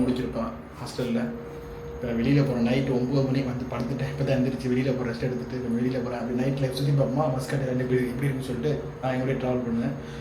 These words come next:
எப்போதுமே லைக், ஷேர், சப்ஸ்கிரைப் பண்ணுங்க. வீடியோ லைக் பண்ணி வீடியோ பாருங்க மறக்காம. Thank you so much. வாங்க, டிஜிட்டலா டிராவல் பண்ணி எப்படி இருக்குன்னு பார்ப்போம். நான் தங்கியிருக்க ப்ராப்பர்ட்டி மேல இருக்கு, மூணாவது ஃப்ளோர். Google சுத்தி விட்டு கடைசியா வந்து சேர்ந்தது. வேற ப்ராப்பர்ட்டில தப்பா, அதாவது க-, ஸ்-, என்ன சொல்லுவாங்க,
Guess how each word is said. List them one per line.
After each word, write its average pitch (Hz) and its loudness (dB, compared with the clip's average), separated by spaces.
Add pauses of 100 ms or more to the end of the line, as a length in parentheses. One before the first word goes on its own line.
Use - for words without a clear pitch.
(140)
எப்போதுமே 127 2
லைக், 123 2
ஷேர், 127 -2
சப்ஸ்கிரைப் 123 -4
பண்ணுங்க. 127 0
வீடியோ 120 0
லைக் 117 -2
பண்ணி 123 2
வீடியோ 120 0 (120)
பாருங்க 113 -8 (120)
மறக்காம. 107 -8 (560)
Thank 135 -2
you 131 -4
so 123 0
much. 117 0
வாங்க, 117 0
டிஜிட்டலா 127 2
டிராவல் 117 0
பண்ணி 117 0
எப்படி 113 -2
இருக்குன்னு 117 -2
பார்ப்போம். - -10
நான் 120 0
தங்கியிருக்க 117 4
ப்ராப்பர்ட்டி 104 0 (440)
மேல 110 2
இருக்கு, 101 -2
மூணாவது 110 2
ஃப்ளோர். 98 -4 (1120)
Google 117 0
சுத்தி 120 0
விட்டு 110 0
கடைசியா 107 2
வந்து 101 0
சேர்ந்தது. 104 0 (200)
வேற 104 4
ப்ராப்பர்ட்டில 101 -2 (1120)
தப்பா, 113 0 (280)
அதாவது 131 0 (100)
க-, - -6 (280)
ஸ்-, - -12 (600)
என்ன 113 -4
சொல்லுவாங்க, 113 -2